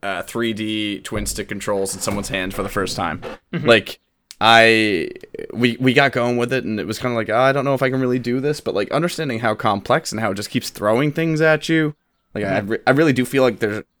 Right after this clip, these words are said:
Speaker 1: every t-, as I was playing it, I was like, "I, there are things, there's nothing I have to say about this game that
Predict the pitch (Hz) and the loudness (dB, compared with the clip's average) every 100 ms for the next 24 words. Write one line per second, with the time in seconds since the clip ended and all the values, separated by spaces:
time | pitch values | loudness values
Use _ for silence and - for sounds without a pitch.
0 | - 151 160 190 110 143 151 151 143 160 | 2 4 4 2 4 6 8 6 6 4
1 | 170 170 165 - _ _ _ _ _ _ | 6 4 2 -2 _ _ _ _ _ _
2 | 123 127 135 - 135 139 143 135 131 160 | 4 4 4 4 4 8 8 8 6 2
3 | 170 156 - - - _ _ 139 156 190 | 2 0 -4 -8 -14 _ _ 2 4 4
4 | 160 143 151 - 123 143 151 110 104 104 | 6 8 6 2 0 2 2 2 -2 -2
5 | 92 90 | -2 -4